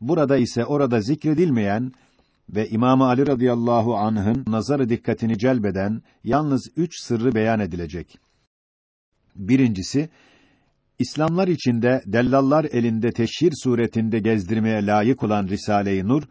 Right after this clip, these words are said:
ma teessüf gayet gizli perde altında intişar ve istitara mecbur olmasına işareten, İmam Ali radıyallahu anh iki defa sirran beyaneten ve sirran tenevveret kelimeleriyle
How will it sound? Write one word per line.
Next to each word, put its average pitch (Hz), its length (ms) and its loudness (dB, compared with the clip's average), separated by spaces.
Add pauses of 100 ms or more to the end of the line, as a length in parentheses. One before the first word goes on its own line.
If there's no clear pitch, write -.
(400)
ma 139 260 0
teessüf 123 600 -4
gayet 131 440 2
gizli 120 400 0
perde 107 380 0
altında 120 460 -2
intişar 110 640 -2
ve 107 180 -2
istitara 110 640 -2
mecbur 104 440 0
olmasına 107 520 -2
işareten, 101 680 -2 (580)
İmam 147 320 2
Ali 139 300 2
radıyallahu 123 720 2
anh 110 260 -2 (540)
iki 139 220 -2
defa 104 400 0 (440)
sirran 135 560 0
beyaneten 123 800 0 (200)
ve 98 420 -2
sirran 131 560 0
tenevveret 120 680 0
kelimeleriyle 107 840 -2